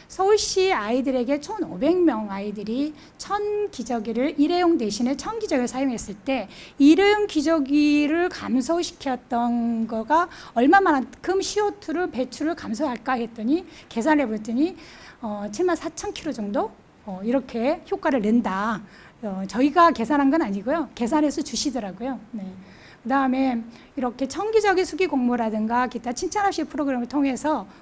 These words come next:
구전 구전으로 해서, 어, 청기저귀 일회용 감소에 대한 그런, 어, 대국민 캠페인이 점차적으로 확대되고 있었고요.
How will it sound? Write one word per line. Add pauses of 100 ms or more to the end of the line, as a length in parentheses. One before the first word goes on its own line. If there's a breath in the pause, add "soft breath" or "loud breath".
구전
구전으로
해서, (300 loud breath)
어,
청기저귀
일회용
감소에
대한
그런, (400 loud breath)
어,
대국민
캠페인이
점차적으로
확대되고
있었고요.